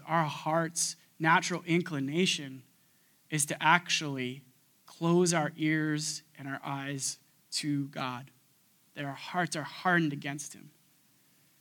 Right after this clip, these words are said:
So to answer the question that we asked earlier, why is it that after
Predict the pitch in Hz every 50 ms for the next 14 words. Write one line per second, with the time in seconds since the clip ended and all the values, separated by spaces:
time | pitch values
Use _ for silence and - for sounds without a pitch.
0 | _ - - 185 175 170 156 160 175 208 226 - - 185 160 160 - - - 180
1 | 190 190 - - - 165 156 151 135 - 151 151 156 156 156 151 - - 151 165
2 | 175 165 156 147 143 139 139 - _ _ _ _ _ _ _ _ _ _ _ _
3 | _ _ _ _ _ - - 143 151 151 170 196 208 196 165 175 185 190 - 156
4 | 147 156 - 165 175 185 180 - - 170 -